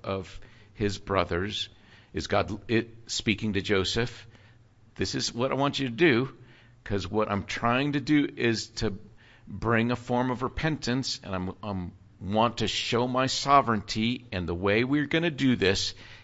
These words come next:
is you're gonna treat them as spies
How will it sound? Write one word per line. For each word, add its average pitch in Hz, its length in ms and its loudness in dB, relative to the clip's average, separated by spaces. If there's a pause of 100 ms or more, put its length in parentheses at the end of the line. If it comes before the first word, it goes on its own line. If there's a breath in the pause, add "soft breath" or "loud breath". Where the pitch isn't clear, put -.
(140 loud breath)
is 98 340 2
you're 87 100 -2
gonna 90 200 0 (760)
treat 110 220 0
them 131 120 -4
as 127 80 -4
spies 98 880 4